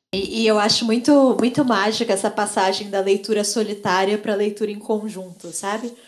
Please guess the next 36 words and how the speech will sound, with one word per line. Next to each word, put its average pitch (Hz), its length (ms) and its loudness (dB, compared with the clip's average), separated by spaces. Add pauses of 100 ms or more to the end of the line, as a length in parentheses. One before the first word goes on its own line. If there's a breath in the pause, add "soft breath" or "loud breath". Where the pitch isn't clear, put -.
(380 soft breath)
Eu 170 80 -2
acho 196 240 2
que 220 60 0
as 196 180 0
mídias, 208 460 0
elas 208 340 0
propiciaram 214 680 0
isso, - 180 -2
seja 220 200 -2
por 220 180 0
blog, 185 440 2
canal, 180 640 0
até 247 440 2
esses 233 240 -2
grupos 214 320 -6
de 208 60 -8
leituras 202 420 -6
compartilhadas 185 840 -6
mesmo. 185 420 -8 (460 soft breath)
É - 60 -16
como 247 240 -2
é 285 60 2
mágico 269 460 0
você 240 320 0
ter 240 140 0
acesso 226 440 2
a 220 40 4
outros 277 340 2
pontos 214 440 -2
de 214 100 -6
vista, 180 480 -12
né? 180 160 -6
Porque 226 220 -8
antigamente 226 480 0
você 240 340 2
lia, 269 560 2